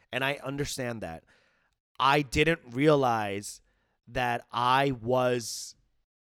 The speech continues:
I wasn't able to relax.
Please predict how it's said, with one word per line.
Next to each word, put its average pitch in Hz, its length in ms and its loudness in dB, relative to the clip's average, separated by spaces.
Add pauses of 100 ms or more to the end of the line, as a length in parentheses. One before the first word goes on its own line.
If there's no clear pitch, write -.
(840)
I 139 160 4
wasn't 151 460 2 (640)
able 143 340 -2
to 127 360 -4 (240)
relax. 98 840 -10